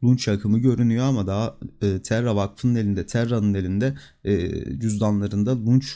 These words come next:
U S T C var. Bunlar dayanacak. Bu yakımlar da, e, özellikle böyle bir dönemde, Trump'ın kazandığı, faiz indirimlerinin geldiği dönemde bu yakımların etkisini daha çok lunch cephesinde görmemizi sağlayacaktır arkadaşlar. Bilginiz olsun.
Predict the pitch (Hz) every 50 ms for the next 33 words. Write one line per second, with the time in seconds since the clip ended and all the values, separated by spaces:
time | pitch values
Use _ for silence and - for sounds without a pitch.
0 | - - - 113 113 110 104 - - - 104 104 - 131 127 107 95 82 - -
1 | _ _ - _ 113 107 113 117 113 117 117 110 98 95 104 101 120 131 139 139
2 | - 113 113 110 107 104 - 120 117 120 123 123 117 101 127 143 143 - - -
3 | - - - 110 107 107 107 - 104 107 104 117 113 120 127 - 117 117 110 113
4 | 120 123 123 110 107 107 117 104 104 101 95 92 87 92 - - 104 104 104 104
5 | 107 110 107 - 110 104 110 107 104 101 104 104 95 92 - - - - _ _
6 | - 113 107 107 107 104 104 107 107 101 104 107 107 104 104 110 117 110 104 101
7 | 101 104 107 127 127 120 104 107 104 107 123 131 117 117 120 117 113 107 - 117
8 | 120 117 117 123 127 117 117 - - - - 135 127 110 113 107 117 123 - -
9 | 135 139 - 123 120 123 123 - - 107 - 107 101 - 110 110 113 131 123 107
10 | 104 110 107 104 101 107 110 110 107 104 104 131 135 - - 113 101 101 101 104
11 | 101 107 104 98 - - - 95 92 85 - 95 87 90 98 - - - 131 117
12 | 110 113 107 101 98 104 101 117 110 110 101 95 - - - -